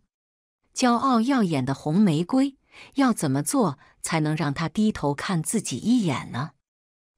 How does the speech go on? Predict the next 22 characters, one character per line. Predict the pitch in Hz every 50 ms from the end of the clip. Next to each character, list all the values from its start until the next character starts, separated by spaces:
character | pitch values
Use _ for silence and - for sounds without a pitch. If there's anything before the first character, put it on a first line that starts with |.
| _ _
高 | - 285 277 285 285
中 | - 285 277 277 277
毕 | 269 294 254 226
业 | 233 220 170
时， | 151 - - 143 139 135 143 156 - _ _ _ - - - -
陈 | - - 185 175 190 220
之 | - 277 262
南 | 233 185 165 208 233
往 | 208 139 123 127 135
学 | - - 147 147
校 | 160 - - 214 170
的 | 143 143 143
许 | - - - 131
愿 | 120 147 175 170 147 135
箱 | - - 180 170 175 180 - _ _ _ _ _
投 | - - 165 160 170 185
进 | - 226 220 170 143
一 | 196 190 151
张 | - 214 190 196 214 214
小 | - - - 113 - -
字 | - - 202 170
条， | - - - 127 110 - 113 127 -